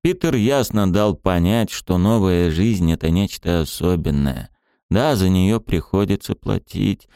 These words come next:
и смерти всё равно не избежать. Вместе с тем он первым раскрыл истинный потенциал кровяных насосов, и я был несказанно рад сыграть свою роль в создании того,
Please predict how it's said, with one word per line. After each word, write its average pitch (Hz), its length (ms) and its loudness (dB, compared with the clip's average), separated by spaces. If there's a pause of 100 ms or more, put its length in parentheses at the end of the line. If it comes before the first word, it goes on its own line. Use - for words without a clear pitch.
(160)
и 87 100 0
смерти 92 580 -2 (180)
всё - 180 -4
равно 92 560 2
не 78 240 0
избежать. 76 920 -4 (400)
Вместе 98 600 0
с - 100 -8
тем 117 280 0
он 90 180 0
первым 87 560 2
раскрыл 80 560 -2
истинный 80 480 0
потенциал 80 580 -2
кровяных 80 480 -2
насосов, - 680 -4 (400)
и - 60 0
я 107 180 2
был 117 260 2
несказанно 92 880 2
рад 90 340 -2
сыграть 82 560 -2
свою 71 320 -2
роль 80 260 0
в - 60 -10
создании 71 540 -2
того, 78 500 -2